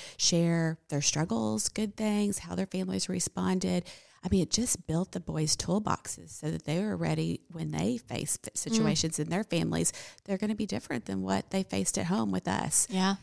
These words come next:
Speaker 1: Um, so that was huge. And then I think that the outside, just the missions piece of it was important because,
Speaker 2: Mm-hmm.
Speaker 1: um, it allowed, just mission trips allowed them to see, um, the world in a different perspective. You know, teens are so self-focused.
Speaker 2: Mm-hmm.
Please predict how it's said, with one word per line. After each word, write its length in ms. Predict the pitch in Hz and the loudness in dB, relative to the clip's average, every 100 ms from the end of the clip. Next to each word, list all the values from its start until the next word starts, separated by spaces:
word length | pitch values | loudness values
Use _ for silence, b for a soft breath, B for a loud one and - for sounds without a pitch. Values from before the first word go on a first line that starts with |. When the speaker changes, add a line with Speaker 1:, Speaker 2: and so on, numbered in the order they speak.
| - - | -8 -4
Speaker 1:
Um, 200 | 175 170 | -2 0
so 160 | - | 2
that 200 | 175 175 | 4 4
was 160 | 170 165 | 4 2
huge. 380 | 170 165 160 - | 2 2 2 2
And 140 | - 170 | 0 0
then 320 | 185 170 170 b b b - | 2 2 0 b b b -4
I 80 | 196 | 0
think 240 | 233 220 - | 2 2 4
that 360 | 151 - - | 4 2 -2
the 120 | - | -2
outside, 680 | - - - - 170 160 165 - | 2 2 2 6 8 6 4 0
just 220 | - 180 | 0 2
the 80 | 180 | 4
missions 460 | 165 156 - 185 - | 6 8 8 6 0
piece 280 | - 196 - | -4 -12 -2
of 140 | 196 190 | 0 2
it 80 | |
was 180 | 190 196 | 4 2
important 480 | 196 - 202 - 196 | 2 0 0 0 -2
because, 540 | 180 - 175 175 - - | -2 2 4 4 2 2
Speaker 2:
Mm-hmm. 140 | 175 | 2
Speaker 1:
um, 80 | 175 | 4
it 80 | 175 | 4
allowed, 380 | 170 170 165 165 - | 4 4 4 0 0
just 220 | 185 - - | 0 2 2
mission 240 | 180 180 | 4 4
trips 260 | - - - | 2 0 0
allowed 360 | 160 - 160 | 2 2 2
them 200 | 165 165 160 | 0 0 0
to 120 | 165 | 0
see, 480 | - 165 151 151 151 b b _ - | 2 4 4 4 0 b b _ -18
um, 320 | 165 156 156 - - | -14 -14 -16 -12 -2
the 80 | 156 | 2
world 420 | 160 156 151 - | 6 6 6 4
in 80 | 143 | 2
a 60 | |
different 280 | - - - | 2 -2 -4
perspective. 520 | 156 - - - 160 | -2 -2 -2 -4 -2
You 80 | 160 | -2
know, 60 | 165 | -2
teens 300 | 170 165 160 | 0 0 0
are 80 | |
so 220 | 156 - 156 | 2 2 2
self-focused. 920 | - - 160 - - - - - - | 0 -2 -4 -6 -6 -2 -2 0 4
Speaker 2:
Mm-hmm. 440 | 208 196 208 | 4 6 6